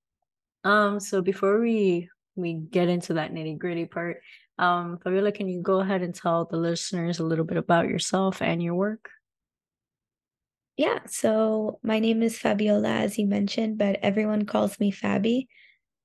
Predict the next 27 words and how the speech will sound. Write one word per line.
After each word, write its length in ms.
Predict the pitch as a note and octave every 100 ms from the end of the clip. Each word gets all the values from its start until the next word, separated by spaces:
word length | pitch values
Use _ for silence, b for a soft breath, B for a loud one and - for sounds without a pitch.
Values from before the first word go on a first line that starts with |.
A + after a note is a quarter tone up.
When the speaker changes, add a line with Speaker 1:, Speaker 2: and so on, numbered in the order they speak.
| _
Speaker 2:
And 580 | - G#3+ G#3 G#3 G3+ G3+ -
I've 320 | G3+ G#3 -
been 220 | A#3+ A#3
dancing 680 | G#3 G#3 G3+ - G#3+ G#3+ G#3+
since 300 | G#3 G#3 G#3
I 220 | G#3 G3+
was 480 | G3+ G3+ G3+ G3+ G3
eleven 360 | - G3+ G3+ G#3+
years 260 | G#3+ G#3 G#3+
old, 240 | G#3+ A#3+ -
since 220 | - - G#3
I 120 | G#3
was 140 | G3+
in 120 | G3+
middle 200 | G3 G#3
school. 400 | A#3 - D4+ F4+ - _ b b b b b -
Um, 200 | G#3+ G#3
but 100 | G#3+
I've 140 | G#3+
always 200 | G#3 G#3+
been 120 | G#3+ G#3
a 60 |
hip 260 | G3+ A#3 -
hop 240 | A#3 A#3
dancer 560 | A3+ A3+ G#3+ - A3+ A3
growing 380 | G3 G3 G3 G3
up. 340 | G#3 A3+ -